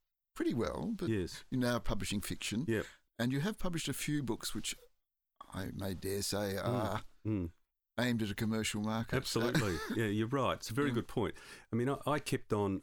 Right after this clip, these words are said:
Speaker 2: I had this, uh, very high-minded notion for a long, long time that, you know, we would just produce books which were excellent, very intrinsically significant and important, and they would find their market.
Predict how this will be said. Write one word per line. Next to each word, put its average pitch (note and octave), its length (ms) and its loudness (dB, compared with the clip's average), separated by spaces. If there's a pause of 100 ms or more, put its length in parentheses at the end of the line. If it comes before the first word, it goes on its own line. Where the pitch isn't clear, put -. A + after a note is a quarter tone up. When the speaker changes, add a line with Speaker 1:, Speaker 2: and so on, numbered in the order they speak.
Speaker 2:
I A#2 80 0
had G#2+ 160 0
this, - 340 -2
uh, F2+ 200 0
very G2+ 380 0
high-minded F2+ 760 0
notion F2+ 520 -2 (480)
for G#2 100 0
a G2+ 40 2
long, G#2+ 240 2
long F2 240 2
time E2 540 -4 (480)
that, F#2 240 -4 (140)
you G#2+ 100 0
know, F2+ 100 0
we C3 160 0
would G2 220 -2
just - 320 0
produce F2 500 -4
books - 420 -8
which - 180 -10
were F2+ 340 -2
excellent, - 560 -2 (640)
very G#2+ 480 0 (100)
intrinsically A2+ 640 0
significant G2 580 -2
and F#2+ 100 0
important, F2+ 560 -2
and F#2 300 -2
they G#2 160 0
would G2 180 0
find F#2 280 -2
their F2 100 0
market. G2+ 480 -2